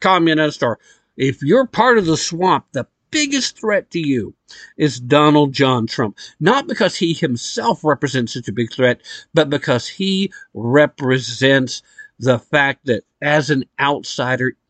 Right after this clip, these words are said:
any of us can step up and create that level of change. He proved the one thing that people have been saying for decades to that point,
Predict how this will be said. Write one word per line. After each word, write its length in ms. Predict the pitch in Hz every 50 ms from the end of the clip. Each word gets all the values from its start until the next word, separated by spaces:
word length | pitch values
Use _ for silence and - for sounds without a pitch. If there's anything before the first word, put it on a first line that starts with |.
| -
any 280 | 202 220 240 240 233 196
of 200 | 143 131 117 -
us 260 | 98 95 - - - _ _ _ _ _ _ -
can 300 | - - 165 123 120 107 107 _ _ _ _ _ _ _
step 720 | - - - - - - - _ - 180 180 180 - - -
up 280 | 135 104 - _ _ _ _ _ _ _ _ _ _ _ _ _ _ _ _ _ _ _ _ _ _ _ _ _ _ _ _ -
and 140 | 123 107 95
create 460 | - - 147 127 127 131 123 - -
that 200 | 127 123 113 -
level 320 | 120 120 117 104 107 98
of 100 | 92 85
change. 520 | - - 117 87 78 - _ - - _ _ _ _ _ _ _ _ _ _ _ _ - - - _
He 140 | - 190 180
proved 320 | - - 185 175 170 151
the 80 | 156 143
one 300 | 131 139 165 185 196 170
thing 180 | - 180 185
that 140 | 175 151 123
people 260 | - 165 151 - 156
have 120 | 139 120 98
been 120 | 117 113
saying 460 | 113 - - 170 156 160 165 170 160
for 160 | - - 151 117
decades 640 | 110 113 - 170 185 190 175 - 170 156 139 -
to 100 | - 139
that 240 | 120 127 123 113 101
point, 360 | _ - 127 123 127 123 -